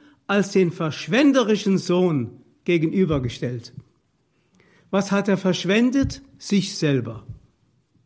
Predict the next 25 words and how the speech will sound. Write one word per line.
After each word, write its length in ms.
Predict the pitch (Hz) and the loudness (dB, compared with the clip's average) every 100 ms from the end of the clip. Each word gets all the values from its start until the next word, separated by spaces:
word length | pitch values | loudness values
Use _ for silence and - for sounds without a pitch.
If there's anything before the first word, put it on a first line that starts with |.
| _ _ _ _ _ _ _ _ _ _ _ | _ _ _ _ _ _ _ _ _ _ _
Der 140 | 180 151 | 0 2
heilige 380 | 180 190 180 | 4 2 2
Paulus 460 | 180 180 208 226 214 | -2 0 2 2 0
schreibt 260 | 196 190 190 | -2 0 2
im 120 | 170 | 2
Römerbrief 600 | 160 233 233 185 202 185 | 2 2 2 0 0 2
im 140 | 185 | 2
Kapitel 420 | 170 165 202 190 | 0 -2 -2 0
acht, 420 | 175 202 - - - _ _ _ _ _ _ _ _ _ | -2 -4 -6 -16 -20 _ _ _ _ _ _ _ _ _
er, 480 | 185 208 247 269 240 - - - _ _ _ _ - | 4 4 4 0 -4 -12 -20 -20 _ _ _ _ -10
der 100 | 139 | -8
Vater, 720 | - 156 175 185 160 175 165 - _ _ _ _ _ _ | -2 0 0 0 -2 -2 -6 -18 _ _ _ _ _ _
der 140 | 185 185 | 0 2
für 200 | 196 208 | 2 2
uns 300 | 254 277 - | 4 2 2
dahingab 720 | 233 190 285 277 208 202 202 | 2 6 6 4 2 0 -2
seinen 400 | 196 196 190 185 | 0 2 0 0
eigenen 520 | 202 240 233 226 220 | 2 2 2 2 2
Sohn, 600 | 180 185 175 131 117 - - - - - _ | 2 2 4 2 -4 -12 -20 -20 -20 -20 _
hat 300 | - 214 247 | -2 -2 2
er 140 | 240 - | 0 2
uns 240 | 240 233 | -2 0
in 180 | 233 - | -2 0
ihm 320 | 240 269 240 | 2 4 4
nicht 300 | 233 196 - | 4 0 -6